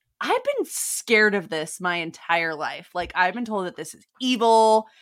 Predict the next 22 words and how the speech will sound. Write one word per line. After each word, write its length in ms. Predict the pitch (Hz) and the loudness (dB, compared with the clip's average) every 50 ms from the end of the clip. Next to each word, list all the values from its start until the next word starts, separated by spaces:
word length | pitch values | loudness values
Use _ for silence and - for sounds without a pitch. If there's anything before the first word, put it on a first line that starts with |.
| - _ - | -20 _ -6
and 140 | - 196 185 | -4 -4 -2
these 200 | 190 185 180 - | -2 -4 -6 -8
people 320 | - 226 226 214 214 190 165 | -6 -6 -4 -4 -2 -2 -2
are 100 | 143 160 | -2 -4
horrible." 800 | - - 190 208 220 226 226 185 208 208 208 208 208 208 - _ _ _ _ _ _ _ _ _ _ - | -4 -2 0 2 4 2 2 2 2 2 2 2 2 0 -2 _ _ _ _ _ _ _ _ _ _ 2
And, 520 | 226 214 202 196 190 190 185 185 180 - _ _ _ _ - - | 2 4 4 4 4 2 0 -4 -8 -12 _ _ _ _ -2 2
um, 340 | 190 185 175 165 165 143 - - | 4 4 4 4 2 0 0 2
every, 280 | 208 214 247 311 330 302 | 2 2 2 0 -2 0
like, 300 | 240 208 185 - - _ | 0 0 -2 -2 -8 _
pagan 580 | - 185 202 185 202 208 220 262 277 262 240 | -10 -6 -4 -2 -2 -2 -2 -2 -2 0 0
or, 340 | 202 170 160 160 156 151 - - | 0 0 0 0 0 -2 -4 -4
or 480 | - 165 156 156 151 151 151 147 - - | -4 -2 0 0 0 0 -2 -2 -4 -8
Wiccan 540 | - - 156 170 185 - - 247 247 233 220 | -12 -10 -6 -6 -4 -4 -4 -4 -4 -2 -2
or, 80 | 175 160 | -2 -2
like, 220 | 151 147 147 - | -2 -2 -4 -6
Satanist 560 | - - 185 175 180 - - 214 208 - - | -10 -8 -6 -6 -6 -4 -4 -6 -6 -6 -4
person 360 | - 185 165 180 - 220 208 | -4 -4 -4 -4 -4 -6 -6
that 120 | 208 202 185 | -4 -4 -2
I 100 | 170 165 | -4 -2
met 300 | 147 139 156 190 226 - - | -2 0 0 0 0 -2 -4
was, 180 | 180 175 170 | -8 -6 -4
like, 240 | 170 165 165 - - | -2 -4 -4 -4 -8